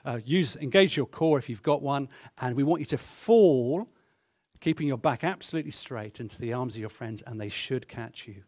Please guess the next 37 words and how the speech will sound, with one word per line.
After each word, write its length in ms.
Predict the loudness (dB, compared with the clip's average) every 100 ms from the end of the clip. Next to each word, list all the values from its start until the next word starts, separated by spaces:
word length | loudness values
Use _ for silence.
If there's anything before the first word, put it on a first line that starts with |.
| -8
You 140 | -8
can 160 | -8 -8
trust 320 | -8 -8 -8
them. 160 | -10 -12
If 100 | -12
they're 80 |
not, 240 | -10 -10 -10
they're 100 | -10
no 120 | -8
longer 220 | -10 -10
your 120 | -12
friends. 320 | -14 -20 _ _ _ _ _ -20 -16 -16 -16 -4
But, 260 | -2 0 2
um, 220 | 2 0 -10 -20 -12
you 180 | -10 -10
d-, 120 | -2
mustn't 300 | 0 0 0
move 200 | 0 0
your 80 | -2
feet. 280 | -2 -4 -4
You 120 | -4
just 180 | -6 -6
fall 280 | -2 2 2
into 260 | 2 -2
their 260 | -4 -4 -4
arms. 720 | -8 -10 -14 -18 -18 -16 -14 -16 -18 _ _ -12
This 160 | -8 -6
is 100 | -6
a 40 |
trust 560 | -8 -4 -2 -2 -4 -6
exercise 640 | -8 -8 -8 -10 -8 -8 -8
where 80 | -10
you 80 |
keep 260 | -8 -8 -4
your 120 | -6
body 480 | 0 0 0 -6 -10 _ -20 _ -10
stiff. 680 | -6 -6 -2 -2 -2 -12